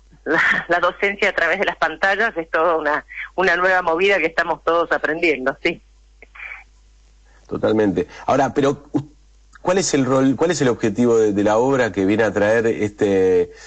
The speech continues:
Speaker 2: a esta maestra, a esta maestra serial, que así se llama la obra, y que intenta, eh, trabajar sobre el lenguaje, ¿no? El lenguaje con el cual nos comunicamos
Speaker 1: Sí.
Speaker 2: a diario.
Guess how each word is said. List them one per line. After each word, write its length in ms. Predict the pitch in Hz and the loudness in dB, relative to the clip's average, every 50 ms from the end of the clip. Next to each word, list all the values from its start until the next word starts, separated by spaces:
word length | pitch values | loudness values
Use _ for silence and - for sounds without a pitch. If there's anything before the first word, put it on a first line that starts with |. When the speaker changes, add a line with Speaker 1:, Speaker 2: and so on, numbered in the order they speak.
| - - - - | -20 -20 -6 -4
Speaker 2:
a 120 | - 107 | -2 -2
esta 180 | 113 - 123 107 | 0 0 0 0
maestra, 680 | 104 101 101 110 127 127 - - 120 117 107 101 98 | 2 2 2 0 0 -2 -4 -2 0 0 2 2 0
a 40 | 92 | -2
esta 160 | 92 - 110 | -2 -2 -2
maestra 300 | 107 110 127 - 131 120 | 0 0 0 0 -2 -2
serial, 500 | - - 104 107 127 143 156 156 156 156 - - - - - - _ _ | -2 -2 0 2 2 2 2 0 -2 -4 -14 -20 -20 -20 -20 -20 _ _
que 920 | - 101 101 104 101 101 98 98 98 95 95 95 92 92 92 90 90 87 - _ _ _ _ - - - - | -2 0 2 2 2 2 2 2 2 2 2 2 2 2 2 0 -2 -4 -6 _ _ _ _ -20 -20 -14 -8
así 240 | - 147 - - 104 | -6 -4 -2 0 0
se 80 | 98 98 | 0 0
llama 240 | 92 107 98 101 98 | 0 0 0 0 0
la 140 | 101 101 | 2 2
obra, 360 | 107 113 123 120 131 135 127 - | 2 2 2 2 0 0 -2 -4
y 100 | - 92 | -8 -6
que 100 | 85 101 | -2 0
intenta, 1300 | 98 95 92 - 110 113 117 104 104 120 117 110 104 104 101 101 95 95 90 90 90 87 87 85 85 - - - - _ _ _ - | 0 0 2 0 0 0 0 -2 -2 0 2 2 2 2 2 2 0 0 0 0 0 0 0 0 -2 -4 -10 -18 -20 _ _ _ -8
eh, 200 | - 85 85 85 | -4 -2 -2 -2
trabajar 400 | - - 95 95 95 - 123 127 | 0 0 0 0 2 0 -2 -4
sobre 220 | 127 - 113 98 98 | 0 0 0 2 2
el 40 | 92 | 2
lenguaje, 440 | 92 92 107 123 113 98 - - 87 | 2 2 2 0 0 0 -2 -2 0
¿no? 120 | 104 123 | 0 2
El 60 | 127 | 2
lenguaje 420 | 113 104 104 113 127 - - 123 95 | 2 2 2 0 0 0 -2 -2 0
con 160 | 98 92 90 | 0 0 0
el 180 | 90 90 85 | 0 -2 -2
cual 320 | - 110 110 113 110 104 98 | 0 0 2 2 2 2 2
nos 140 | 92 85 - | 0 -2 -2
comunicamos 640 | - - 87 87 87 85 104 104 107 104 92 87 - | -4 -2 -2 -2 0 0 0 0 0 0 0 -2 0
Speaker 1:
Sí. 80 | - | 0
Speaker 2:
a 40 | 185 165 151 | 2 2 2
diario. 420 | 147 139 - 90 82 80 78 - | 2 2 2 0 -2 -4 -8 -8